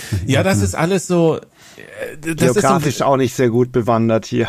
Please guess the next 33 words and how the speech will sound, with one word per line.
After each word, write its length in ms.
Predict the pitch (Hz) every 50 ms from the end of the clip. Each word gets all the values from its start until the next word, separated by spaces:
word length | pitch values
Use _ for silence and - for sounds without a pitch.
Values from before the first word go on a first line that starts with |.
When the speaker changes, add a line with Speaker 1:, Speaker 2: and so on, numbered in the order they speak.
| - 127
Speaker 1:
Nee, 140 | 147 190 208
das 160 | 185 156 -
ist 100 | 170 -
so 80 | -
ein 80 | 151 139
blinder 320 | 123 123 147 156 151 143
Fleck, 260 | - - 165 190 175 -
ne? 120 | 117 117
Das 160 | 120 117 -
ist 160 | 139 - -
super 320 | - 156 185 - 185 151 131
nah 240 | 123 120 127 143 147
dran 240 | 147 131 131 131
an 160 | - 110 110 101
Syrien 580 | 98 113 151 190 190 180 175 175 175 175 175
und 160 | - 139 131
an 120 | - 123 120
der 120 | 120 110
Türkei. 640 | - - 110 - - 120 110 113 - 175 247 - - _
Und, 480 | - 139 127 123 123 120 120 113 -
ähm, 460 | 120 120 120 117 113 107 107 104 - -
ich 160 | - 120 - -
wollte 160 | 131 147 139
einfach 180 | 156 147 156
mal 140 | 147 131 123
sagen, 260 | 107 135 127 135 135
Satoshi 560 | 123 110 117 101 - - 147 147 - - 113 127
Yism, 280 | 139 117 101 80 73 -
wenn 260 | - 92 104 135 147
du 100 | 143 131
mal 240 | 123 120 113 101 95
Lust 380 | 104 120 220 - - - -
hast, 460 | - 104 95 92 - - - - -